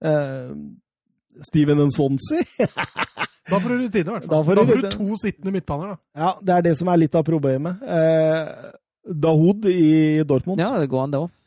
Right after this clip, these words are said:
Speaker 3: Ja, tjuefem
Speaker 1: Er det
Speaker 3: år.
Speaker 1: helt,
Speaker 2: Du er
Speaker 1: eh,
Speaker 2: ikke så imponert over han,
Speaker 3: Nei,
Speaker 2: da.
Speaker 3: men altså, på del, altså, hvis målet er å holde seg i Premier League Bundesliga, er jo han
Speaker 1: Dani
Speaker 3: med en gang, da.
Speaker 1: Parejo?
Speaker 3: Ja.
Speaker 2: Ja.
Speaker 3: Ja.
Speaker 2: Den er,
Speaker 3: Den, den er jeg med
Speaker 2: den
Speaker 3: på.
Speaker 2: er faktisk, hvorfor har ikke jeg notert den da? For den så jeg jo.
Speaker 3: Ja.
Speaker 1: Ja.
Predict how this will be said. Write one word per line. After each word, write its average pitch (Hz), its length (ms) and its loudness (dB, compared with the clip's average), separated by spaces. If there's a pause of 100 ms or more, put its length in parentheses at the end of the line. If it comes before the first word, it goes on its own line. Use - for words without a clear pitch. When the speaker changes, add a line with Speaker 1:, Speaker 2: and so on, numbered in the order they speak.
(120)
Speaker 3:
Ja, 147 160 -14 (140)
tjuefem 147 180 -8
Speaker 1:
Er 147 160 0
det 147 60 2
Speaker 3:
år. 127 80 0
Speaker 1:
helt, 143 260 -2
Speaker 2:
Du - 100 -6
er 156 120 0
Speaker 1:
eh, 185 80 0
Speaker 2:
ikke 160 100 -6
så 175 80 -4
imponert 143 320 -6
over 139 80 -6
han, 127 160 -2
Speaker 3:
Nei, 135 320 0
Speaker 2:
da. 131 140 0
Speaker 3:
men 131 100 0
altså, 131 160 0
på 151 180 -2
del, 135 220 0
altså, 139 160 -2
hvis 147 320 -2
målet 147 300 0
er 127 100 2
å 139 60 0
holde 135 180 -2
seg 131 160 -2
i 123 240 -2
Premier 123 300 -6
League 127 100 -6
Bundesliga, 120 480 -6
er 117 80 -2
jo 107 80 -6
han 107 160 -12 (320)
Speaker 1:
Dani 143 240 2
Speaker 3:
med 143 80 4
en - 0 -
gang, - 0 -
da. 151 80 2
Speaker 1:
Parejo? 151 320 2 (1300)
Speaker 3:
Ja. - 100 -16 (200)
Speaker 2:
Ja. 220 120 -10 (140)
Speaker 3:
Ja. - 160 -2 (580)
Speaker 2:
Den 214 160 -2
er, - 380 -10
Speaker 3:
Den, 151 80 0
den 208 140 0
er 320 100 0
jeg 226 40 -2
med 160 100 2
Speaker 2:
den - 100 -2
Speaker 3:
på. 139 80 0
Speaker 2:
er 131 160 -6
faktisk, 220 320 -10
hvorfor 240 180 -12
har - 60 -14
ikke 226 140 -10
jeg 247 100 -10
notert 190 320 -10
den 139 80 -6
da? 233 80 -8
For 392 160 -10
den - 80 -16
så - 260 -12 (140)
jeg 359 160 -6
jo. 415 40 -6 (200)
Speaker 3:
Ja. - 220 -12
Speaker 1:
Ja. 170 180 4